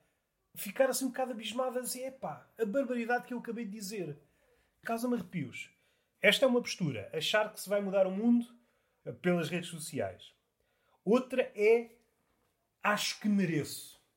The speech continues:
Eu sou muito especial, apesar de não ter nada de especial, nenhuma habilidade visível ou invisível, manifesta ou por brotar, mas eu mereço, porque o mundo está ao meu serviço. O mundo são sete mil milhões de mordomos.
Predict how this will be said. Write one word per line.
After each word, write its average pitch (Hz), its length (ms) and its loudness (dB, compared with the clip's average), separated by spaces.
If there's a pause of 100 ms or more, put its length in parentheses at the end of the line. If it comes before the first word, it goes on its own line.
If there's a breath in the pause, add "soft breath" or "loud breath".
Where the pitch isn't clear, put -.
Eu 208 240 4
sou - 220 -6
muito 160 240 -8
especial, 160 680 0
apesar 147 500 -2
de 123 60 -10
não 139 180 -6
ter 196 200 -4
nada 175 260 -2
de 107 80 -14
especial, - 480 -4
nenhuma 240 320 0
habilidade 175 400 -2
visível 175 520 -4
ou 123 60 -6
invisível, 175 760 -6
manifesta 151 880 -4 (120 soft breath)
ou 120 580 -4 (220)
por 156 160 0
brotar, 185 580 2 (360 soft breath)
mas 202 180 2
eu 247 100 0
mereço, 233 540 -4
porque 135 220 -12
o 175 40 -6
mundo 220 320 0
está 220 640 -2
ao 208 160 0
meu 208 140 -2
serviço. 208 760 -4 (380 soft breath)
O 175 80 -2
mundo 220 460 2
são 208 300 -4
sete 226 420 -4
mil 233 220 0
milhões 214 320 0
de 202 60 -10
mordomos. 214 500 -4